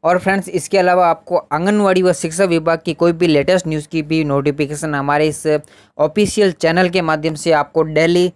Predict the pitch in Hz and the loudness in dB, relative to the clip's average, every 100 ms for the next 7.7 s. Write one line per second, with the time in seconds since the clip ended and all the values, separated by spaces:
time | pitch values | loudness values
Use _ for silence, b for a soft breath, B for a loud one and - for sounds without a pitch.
0 | - 170 - 175 151 151 147 147 135 143 | -4 -6 -2 -2 0 2 2 0 -2 -2
1 | 120 113 107 - _ b b b 170 180 | -4 -8 -14 -18 _ b b b 0 2
2 | 208 208 220 190 160 165 175 175 185 175 | 2 2 2 0 0 2 0 0 0 0
3 | 160 - 160 170 170 156 156 175 165 160 | -2 -4 -2 -2 -2 -6 -6 -4 0 2
4 | 151 151 160 170 156 160 156 196 190 170 | 2 2 0 0 -2 -4 -4 -4 -4 -2
5 | 160 - 151 180 196 175 165 170 - - | -2 -2 -4 0 2 2 2 0 -4 -14
6 | _ _ - 151 143 139 185 180 180 151 | _ _ -2 2 2 2 0 0 -2 0
7 | 151 147 135 135 120 101 - | -2 -2 -4 -8 -8 -12 -16